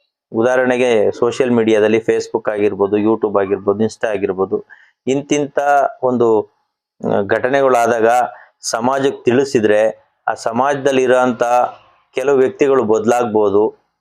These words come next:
ನಾವು ಜಾಗರೂಕ ಆಗ್ಬೋದು. ಓ, ಈ ತರ ಆಗ್ಬೋದಲ್ವಾ ಅಂತ ನಾವು ಕೂಡ ಜಾಗರೂಕತೆಯಿಂದ ಇರ್ಬೋದು.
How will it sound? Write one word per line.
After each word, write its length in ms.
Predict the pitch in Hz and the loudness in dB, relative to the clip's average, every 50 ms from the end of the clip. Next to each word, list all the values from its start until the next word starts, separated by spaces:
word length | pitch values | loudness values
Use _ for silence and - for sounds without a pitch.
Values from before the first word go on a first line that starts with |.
| _ _ - | _ _ -8
ನಾವು 300 | 117 131 156 165 151 120 | -6 -2 -2 -2 -2 0
ಜಾಗರೂಕ 460 | 117 113 117 120 123 123 113 - - | 0 0 2 2 2 0 0 -2 -4
ಆಗ್ಬೋದು. 520 | 101 98 95 95 95 92 90 85 92 - - _ _ _ - | -4 -4 -2 -2 0 0 0 -2 -4 -8 -8 _ _ _ -4
ಓ, 120 | 110 110 | -2 -2
ಈ 80 | 113 113 | -2 -2
ತರ 180 | 107 117 110 107 | -2 -2 -2 0
ಆಗ್ಬೋದಲ್ವಾ 680 | 104 104 107 107 104 107 110 104 104 101 98 101 101 | 0 0 -2 -2 -2 0 2 2 2 2 2 2 0
ಅಂತ 140 | 98 98 110 | 0 -2 -2
ನಾವು 300 | 107 104 107 117 123 117 | 0 0 0 -2 0 0
ಕೂಡ 160 | 123 117 120 147 170 - - - - - - _ _ _ | 0 -2 -2 -4 -6 -10 -14 -20 -20 -20 -20 _ _ _
ಜಾಗರೂಕತೆಯಿಂದ 760 | 110 104 113 117 120 135 135 127 127 120 110 120 120 120 113 | -2 -2 0 2 2 2 2 2 0 0 0 0 0 2 2
ಇರ್ಬೋದು. 720 | 110 107 110 110 110 104 104 104 104 98 98 98 98 98 | 2 4 4 2 2 2 2 2 4 4 2 2 2 -2